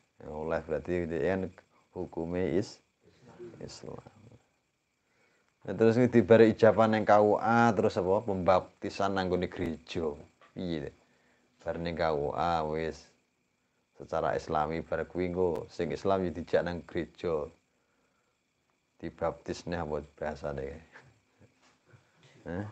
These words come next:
Dibaptis. <laughs> Dijabi karo pendetane neh. Ini dua kali, ya. Iya, ya, ya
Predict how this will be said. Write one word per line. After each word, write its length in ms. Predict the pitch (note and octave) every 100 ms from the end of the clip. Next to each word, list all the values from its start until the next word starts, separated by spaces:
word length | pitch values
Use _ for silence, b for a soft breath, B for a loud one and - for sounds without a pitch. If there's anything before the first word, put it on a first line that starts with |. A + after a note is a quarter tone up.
| - B2
Dibaptis. 720 | B2 G#2+ G#2 F#2+ E2+ - - D3+ - - D4 -
<laughs> 580 | - - - F#3+ F3
Dijabi 540 | - F#2+ - G2+ E2+ F#2+
karo 240 | G2 G2+
pendetane 720 | G2 F#2+ F#2 - F#2+ F2+ E2+
neh. 240 | F2+ E2+ - - B B B B
Ini 160 | A#2
dua 320 | A#2 A#2+ B2+ A#2+
kali, 500 | A2 A2+ G#2+ A2 G2+ E2 - -
ya. 340 | F#2+ G2 A#2+ C3+ - B2+ B B B B B B _ _ _ _ _ _ _ _ - -
Iya, 880 | - D2+ D2+ - - - - F2+ F#2
ya, 140 | G2 G2+ G2+
ya 140 | G#2+